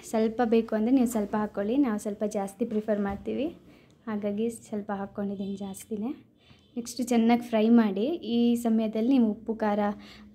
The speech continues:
ಉಪ್ಪು ನೋಡ್ಕೋಬೋದು, ಹಸಿಮೆಣಸು ಹಾಕಿದ್ದೀವಲ್ಲ ಖಾರಕ್ಕೆ.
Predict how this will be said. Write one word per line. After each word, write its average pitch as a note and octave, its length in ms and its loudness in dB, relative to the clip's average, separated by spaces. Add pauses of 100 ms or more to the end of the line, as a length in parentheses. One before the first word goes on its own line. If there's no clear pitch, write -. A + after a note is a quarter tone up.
ಉಪ್ಪು - 220 0
ನೋಡ್ಕೋಬೋದು, A3 680 2 (480)
ಹಸಿಮೆಣಸು A3 480 2
ಹಾಕಿದ್ದೀವಲ್ಲ F#3+ 540 -8
ಖಾರಕ್ಕೆ. G3 520 -10